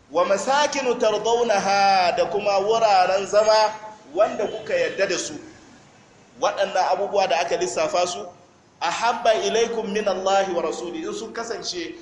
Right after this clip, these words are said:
su ne mafi soyuwa a gare ku fiye da Allah da manzansa, ma'ana fiye da Alƙur'ani da Sunna, ma'ana fiye da addinin Musulunci, fatarabbasu,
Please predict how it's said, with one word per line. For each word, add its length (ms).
su 440
ne 200
mafi 380
soyuwa 880
a 80
gare 400
ku 120
fiye 280
da 80
Allah 480
da 120
manzansa, 680
ma'ana 400
fiye 320
da 160
Alƙur'ani 800
da 100
Sunna, 680
ma'ana 460
fiye 400
da 80
addinin 560
Musulunci, 800
fatarabbasu, 720